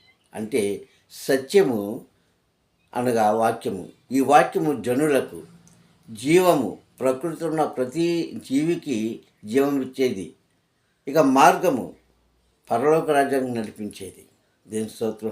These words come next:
హల్లెలూయా. కనుక ఈ మూడు నాలో ఉన్నాయి, నేనే అన్నప్పుడు ఆయన చూ-, ఆయన చూసిన శిష్యులు ఏం చేశారంటే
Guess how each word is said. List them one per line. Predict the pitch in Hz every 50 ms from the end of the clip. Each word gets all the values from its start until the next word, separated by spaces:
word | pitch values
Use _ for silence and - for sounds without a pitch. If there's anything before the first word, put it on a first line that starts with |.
| - -
హల్లెలూయా. | 110 107 110 110 110 107 101 101 95 90 - - _ _ _ - _ -
కనుక | 165 180 185 190
ఈ | 190 180 156 139 135 135
మూడు | 147 185 220 220
నాలో | 226 190 165 135 143 156 185 202 196 175
ఉన్నాయి, | 151 143 139 135 131 135 147 170 196 196 196 - - _ _ -
నేనే | 104 107 123 139 156 156 165 170 190 196 180 123 - - _ _ _ _ _ _ _ _ _ _ _ _ _ _ - -
అన్నప్పుడు | 107 113 123 135 - - 117 107 107 98 95 92 92 95 - _ _ _ _ _ _ _ _ - -
ఆయన | 101 104 101 113 120 123 117 117 117 110 104 95 92 85 - - - -
చూ-, | -
ఆయన | 131 147 160 175 175 160 - - - 180
చూసిన | 196 196 190 175 156 127
శిష్యులు | - - 131 127 131 156 143 131
ఏం | 127 127
చేశారంటే | 117 117 113 110 - - 113 110 110 107 101 - 113 98 95 95 -